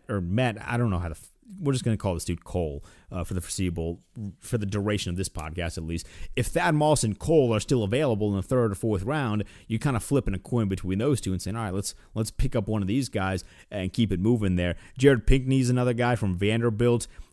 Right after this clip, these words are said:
His numbers are going to deceive you a little bit because he played at Vanderbilt, and Vanderbilt is terrible.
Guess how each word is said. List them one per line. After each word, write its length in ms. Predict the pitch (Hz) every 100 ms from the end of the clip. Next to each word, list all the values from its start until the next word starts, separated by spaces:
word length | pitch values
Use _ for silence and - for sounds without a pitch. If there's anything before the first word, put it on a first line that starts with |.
| -
His 320 | 131 127 110
numbers 560 | 120 139 147 147 147 135
are 140 | 120
going 240 | 117 117
to 60 | 98
deceive 420 | 87 - 117 123
you 120 | 127
a 20 | 127
little 220 | 127 127
bit 140 | 127
because 260 | 104 95 87
he 60 |
played 240 | 87 92 85
at 80 | 78
Vanderbilt, 640 | 104 127 127 123 131 98
and 160 | 98
Vanderbilt 420 | 101 107 101 107 107
is 80 |
terrible. 560 | - - 104 78 78